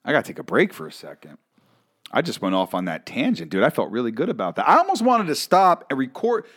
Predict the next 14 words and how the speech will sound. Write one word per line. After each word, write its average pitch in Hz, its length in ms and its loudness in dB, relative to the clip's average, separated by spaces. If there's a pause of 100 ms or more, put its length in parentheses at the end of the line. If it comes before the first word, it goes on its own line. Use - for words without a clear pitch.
(100)
just 135 160 -8
rewind 180 580 4
that 135 160 2
and 131 100 -6
listen 160 260 -6
to 139 160 0
it 117 40 0
again. 98 280 -6 (1600)
Let 214 180 6
me 320 120 2
repeat 233 480 2
what 165 160 2
I 151 100 6
said. 90 460 -2